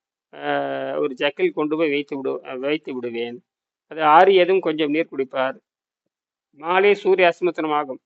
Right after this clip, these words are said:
மாலையில் சூரியன் அஸ்தமனத்துக்கு பிறகு அதுவும் கிடையாது. இரண்டு வாரம் முன்பு வரை இடையில் கொஞ்சம், ஆ, கொஞ்ச நேரம் நடந்தார். இப்போது நடப்பதை நிறுத்திவிட்டார்.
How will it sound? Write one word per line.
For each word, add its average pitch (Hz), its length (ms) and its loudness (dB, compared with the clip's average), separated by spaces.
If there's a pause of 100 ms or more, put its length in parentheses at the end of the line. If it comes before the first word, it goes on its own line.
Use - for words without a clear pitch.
(1000)
மாலையில் 185 540 0
சூரியன் 185 360 2
அஸ்தமனத்துக்கு 160 800 -4
பிறகு 143 540 -8 (500)
அதுவும் 185 400 0
கிடையாது. 143 640 -2 (320)
இரண்டு 175 300 2
வாரம் 190 240 8
முன்பு 175 300 0
வரை 160 300 4
இடையில் 165 340 0
கொஞ்சம், 147 380 -6
ஆ, 135 440 -8
கொஞ்ச 143 300 -8
நேரம் 160 440 0 (140)
நடந்தார். 143 560 -4 (340)
இப்போது 160 300 -6
நடப்பதை 151 380 0
நிறுத்திவிட்டார். 135 640 -6